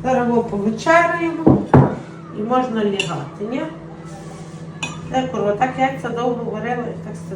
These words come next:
добре не зварила. Ні, це таке лакавлянка. Що повечеря? Брокколі,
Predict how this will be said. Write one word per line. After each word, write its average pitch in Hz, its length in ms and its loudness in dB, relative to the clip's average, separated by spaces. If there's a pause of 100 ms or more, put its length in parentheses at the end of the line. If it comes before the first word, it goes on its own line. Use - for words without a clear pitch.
добре 170 300 -6
не 165 140 -4
зварила. 151 360 -8 (1700)
Ні, 262 100 -2 (760)
це - 60 -8
таке - 420 -8
лакавлянка. 196 640 -4 (120)
Що 262 80 -6
повечеря? 202 580 0
Брокколі, 311 520 2